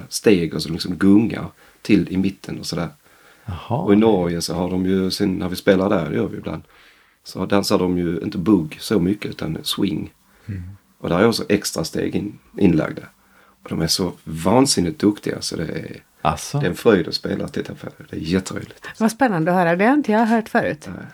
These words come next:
Speaker 2: Nej.
Speaker 1: Åk, åk till Norge och dansa om ni gillar att bugga. Det är, de är jätteduktiga.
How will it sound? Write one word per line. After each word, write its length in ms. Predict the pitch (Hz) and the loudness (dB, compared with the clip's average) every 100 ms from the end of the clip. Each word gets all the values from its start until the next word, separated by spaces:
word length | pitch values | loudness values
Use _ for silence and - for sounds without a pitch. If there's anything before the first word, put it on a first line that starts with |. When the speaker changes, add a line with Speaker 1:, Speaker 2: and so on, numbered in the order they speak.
| 120 143 | 2 4
Speaker 2:
Nej. 240 | 147 147 | 4 4
Speaker 1:
Åk, 100 | 156 | 4
åk 60 | 147 | 4
till 100 | 156 | 4
Norge 220 | 139 95 | 6 4
och 60 | 95 | 4
dansa 300 | 104 104 87 | 2 0 -2
om 100 | 87 | 0
ni 60 | |
gillar 220 | 95 92 | 2 2
att 60 | 82 | 0
bugga. 300 | 95 92 98 - _ _ _ _ _ - | -2 -4 -8 -14 _ _ _ _ _ -10
Det 240 | 95 98 | -2 0
är, 180 | 82 80 113 - | 0 -4 -12 -12
de 180 | 78 | -8
är 160 | 85 76 - | -6 -6 -10
jätteduktiga. 840 | - - 101 101 - - - - | -16 0 0 2 -4 -6 -10 -12